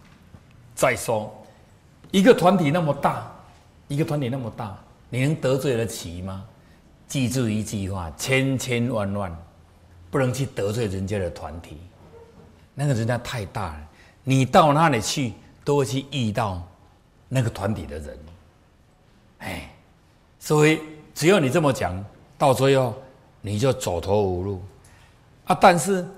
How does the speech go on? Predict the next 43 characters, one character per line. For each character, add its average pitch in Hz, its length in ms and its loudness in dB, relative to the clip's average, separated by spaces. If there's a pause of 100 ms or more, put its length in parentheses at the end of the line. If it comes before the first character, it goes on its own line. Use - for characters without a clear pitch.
(180)
不 196 100 4
是 233 160 6
你 220 120 4
讲 185 200 0
了 170 40 2
就 202 140 4
算 190 320 2
呢？ 180 100 -4 (920)
搞 185 180 8
不 202 140 4
好 254 100 12
你 160 100 4
的 175 80 6
言 175 220 2
论 208 160 6
就 180 160 6
在 175 140 8
那 160 120 6
边 147 300 4
呢。 135 100 0 (1040)
我 120 120 2
举 110 240 -2
个 110 100 0
例 107 140 0
子， 82 200 -10 (960)
以 165 140 4
前 156 180 2
的 180 80 4
人 127 280 2
哦， 107 280 0 (760)
如 139 180 4
果 208 160 12
有 139 220 6
吵 98 400 -2
架， 127 300 -4 (720)
祖 135 280 -2
先 175 400 0
有 120 220 2
什 104 100 0
么 139 140 4
吵 101 380 -2
架 123 340 0
啦、 101 220 -2